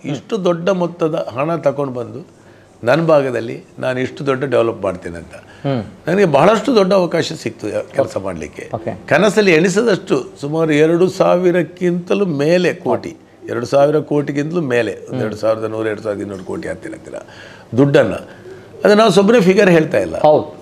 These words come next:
Speaker 1: ನಮ್ಮಲ್ಲಿ ಪ್ರತಿಯೊಂದು ಡಿಪಾರ್ಟ್ಮೆಂಟ್ ವೈಸ್ ಎಷ್ಟು ಮಾಡಿದ್ದೇನೆ,
Speaker 2: ಹ್ಮ್.
Speaker 1: ಹೇಗೆ ಎಲ್ಲರಿಗೂ ತಗೊಳ್ಬೋದು ಅದು ನೆಟ್ಟಲ್ಲಿ.
Speaker 2: ಹ್ಮ್.
Speaker 1: ಅಷ್ಟು clear ಆಗಿ ನಮ್ಮ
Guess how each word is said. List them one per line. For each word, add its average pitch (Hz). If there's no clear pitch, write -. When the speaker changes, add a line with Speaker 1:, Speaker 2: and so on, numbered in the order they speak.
Speaker 1:
ನಮ್ಮಲ್ಲಿ 220
ಪ್ರತಿಯೊಂದು 254
ಡಿಪಾರ್ಟ್ಮೆಂಟ್ 214
ವೈಸ್ 208
ಎಷ್ಟು 165
ಮಾಡಿದ್ದೇನೆ, 98
Speaker 2:
ಹ್ಮ್. 127
Speaker 1:
ಹೇಗೆ 139
ಎಲ್ಲರಿಗೂ 202
ತಗೊಳ್ಬೋದು 185
ಅದು 98
ನೆಟ್ಟಲ್ಲಿ. 95
Speaker 2:
ಹ್ಮ್. 156
Speaker 1:
ಅಷ್ಟು 190
clear 208
ಆಗಿ 214
ನಮ್ಮ 175